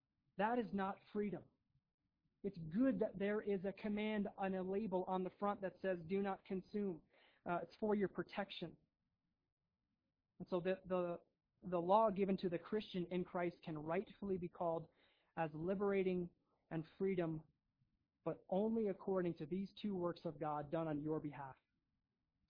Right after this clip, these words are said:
The first is that Jesus has removed the penalty of sin under the law by taking the place of lawbreakers. Taking all of the curse, all of the wrath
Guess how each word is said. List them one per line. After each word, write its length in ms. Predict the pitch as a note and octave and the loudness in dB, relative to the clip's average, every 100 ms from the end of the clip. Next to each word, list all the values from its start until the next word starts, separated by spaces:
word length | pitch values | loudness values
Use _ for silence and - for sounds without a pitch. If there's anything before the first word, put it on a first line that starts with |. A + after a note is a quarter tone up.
| _ | _
The 100 | E3 - | -10 0
first 280 | F#3+ G3+ G3 | 2 2 0
is 120 | E3+ | 0
that 260 | E3+ D#3 D#3 | 0 -2 -4
Jesus 380 | F#3 G3 F3+ - _ _ _ _ | -2 -2 -2 -6 _ _ _ _
has 260 | - F#3 F3+ | -4 -2 0
removed 460 | F3+ F3+ F3+ E3+ D#3+ _ _ | 0 2 2 0 -4 _ _
the 80 | E3+ | -8
penalty 600 | - - G3+ G#3 G#3 F#3 | -6 -2 0 0 0 0
of 80 | E3 - | 0 -2
sin 220 | F#3+ F3+ F3 - | 0 2 2 0
under 280 | F#3 F3+ | 0 0
the 100 | E3 | -2
law 360 | D#3 D3+ D3 C#3+ - _ _ _ _ _ | -2 -4 -6 -8 -14 _ _ _ _ _
by 140 | E3 D#3 - | -6 -6 -6
taking 360 | F#3+ - G3+ F#3 | -6 -4 -2 -2
the 80 | |
place 340 | E3+ - E3+ D#3 - _ _ _ _ | -6 -6 -4 -4 -8 _ _ _ _
of 120 | D#3+ D#3 | -6 -4
lawbreakers. 920 | D#3 D3+ D3 - _ D#3 C#3+ D3+ C3 - _ _ _ _ _ _ _ _ _ _ _ _ _ _ | -2 -2 -4 -8 _ -10 -10 -10 -14 -18 _ _ _ _ _ _ _ _ _ _ _ _ _ _
Taking 480 | G3 G3 G#3 G3 F#3+ - _ | -2 0 -2 -2 -4 -8 _
all 260 | G#3+ G#3 A#3+ | 2 4 4
of 140 | G#3 | 2
the 80 | G#3+ | -2
curse, 300 | - F#3+ D3+ - - _ _ _ _ _ | -4 -4 -4 -10 -20 _ _ _ _ _
all 280 | G3 A3 A#3+ | 4 6 4
of 140 | G3 | 2
the 100 | G3+ | 0
wrath 420 | F#3 F3 F3+ E3+ | 2 4 2 0